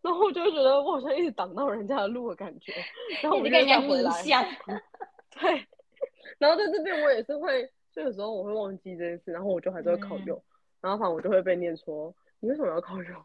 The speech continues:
Speaker 1: 这地方，
Speaker 2: <laughs>
Speaker 1: 这已经是靠”
Speaker 2: 你会觉得说你有什么问题吗？
Speaker 1: 对，可能就是一个习惯嘛，
Speaker 2: 对啊，
Speaker 1: 而且就
Speaker 2: 对啊，对啊。
Speaker 1: 不要撞到别人就好。
Speaker 2: 反正大家都会闪开来。
Speaker 1: 对啊，对啊，而且现在 social distance 那么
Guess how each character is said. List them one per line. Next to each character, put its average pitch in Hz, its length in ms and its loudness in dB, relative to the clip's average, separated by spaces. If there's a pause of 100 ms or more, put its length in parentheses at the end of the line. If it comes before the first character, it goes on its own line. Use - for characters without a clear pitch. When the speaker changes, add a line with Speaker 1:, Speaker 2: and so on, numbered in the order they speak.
(140)
Speaker 1:
这 214 180 -2
地 - 200 -6
方， 240 120 -2 (220)
Speaker 2:
<laughs> - 280 -10
Speaker 1:
这 370 80 2
已 220 100 6
经 220 60 0
是 247 60 2
靠” 262 60 4
Speaker 2:
你 247 100 2
会 330 160 6
觉 262 100 2
得 254 100 0
说 269 240 0
你 247 160 -8
有 233 180 -2
什 226 100 -8
么 190 140 -10
问 214 340 -6
题 185 320 -14
吗？ 196 200 0 (520)
Speaker 1:
对， 330 240 2 (880)
可 302 100 8
能 330 120 8
就 453 80 6
是 427 100 8
一 330 40 8
个 349 100 10
习 - 460 -6
惯 269 320 0
嘛， 165 180 -8 (300)
Speaker 2:
对 220 100 -4
啊， 214 80 0
Speaker 1:
而 208 180 2
且 254 100 6
就 196 60 2
Speaker 2:
对 269 60 8
啊， 220 300 6
对 196 80 -12
啊。 202 60 -14
Speaker 1:
不 247 60 -6
要 233 100 -4
撞 226 160 -8
到 226 80 -8
别 190 120 -8
人 165 100 -8
就 196 120 -16
好。 - 280 -20 (540)
Speaker 2:
反 202 100 4
正 233 60 2
大 240 160 8
家 - 0 -
都 240 80 4
会 254 80 2
闪 165 400 -8
开 185 320 -6
来。 185 260 -8 (340)
Speaker 1:
对 196 160 0
啊， 151 200 -2
对 151 120 -10
啊， - 320 -6
而 180 120 -6
且 185 60 -10
现 196 100 -2
在 185 100 0
social 175 320 -6 (220)
distance 160 480 -10
那 160 100 -6
么 165 320 -4